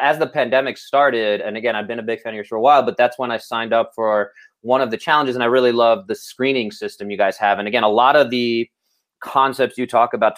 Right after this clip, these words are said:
totally line up with the way I run my business and, and the way I work with clients. And it's definitely, uh, modeled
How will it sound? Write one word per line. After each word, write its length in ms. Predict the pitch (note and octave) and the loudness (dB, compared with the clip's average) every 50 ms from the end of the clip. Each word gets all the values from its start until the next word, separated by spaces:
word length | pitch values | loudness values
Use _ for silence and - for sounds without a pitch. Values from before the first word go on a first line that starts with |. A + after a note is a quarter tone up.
| - - | -4 -2
totally 280 | B2+ B2+ B2+ B2+ A#2+ | -2 -2 0 0 -2
line 260 | A#2+ A2+ A2 A2+ A2+ A2 | -2 -2 -2 -2 -2 0
up 180 | G#2+ G#2 - - | 0 -2 -2 -4
with 420 | G#2 G#2 G#2 G2+ G2 - _ _ _ _ _ | -2 -2 0 -2 -2 -4 _ _ _ _ _
the 100 | G#2+ G#2+ | -4 -2
way 100 | G#2 G2 | 0 2
I 120 | F#2+ A2+ | 2 2
run 180 | B2 B2+ A#2 A2 | 2 2 0 2
my 160 | A#2 C#3 D3 | 0 0 0
business 480 | C#3+ D3 C#3+ C3 C#3 C3+ C3 B2 - - | 0 0 -2 -2 -2 -2 -2 -2 -2 -6
and, 160 | A2+ G#2+ - | -8 -6 -8
and 100 | G#2 G#2 | -8 -6
the 60 | G#2 | -2
way 100 | G#2+ G#2+ | 0 2
I 120 | G2+ A2 A2 | 2 2 2
work 200 | G#2+ A#2 G#2+ - | 0 -2 -4 -6
with 120 | F#2 - | -10 -14
clients. 360 | _ A#2 A2 G#2+ G#2 G#2 G#2 | _ -8 -8 -6 -8 -8 -10
And 140 | G#2+ F#2+ F#2+ - _ _ _ _ _ | -12 -14 -16 -16 _ _ _ _ _
it's 240 | A#2 B2+ - - - | -4 -4 -4 -6 -2
definitely, 560 | - B2 B2 - C3 B2 B2 A#2 A2+ A2+ G#2+ | 0 0 0 2 -2 -2 0 0 0 0 2
uh, 360 | E2 G#2+ G2+ F#2+ F#2+ F#2+ F#2 - F#2+ | 2 4 4 6 6 4 4 2 -2
modeled 600 | G#2 G#2+ G#2+ A2 A#2 A#2 G#2+ G2+ G2 F#2+ F2+ | -2 2 2 4 4 4 2 2 0 -2 -6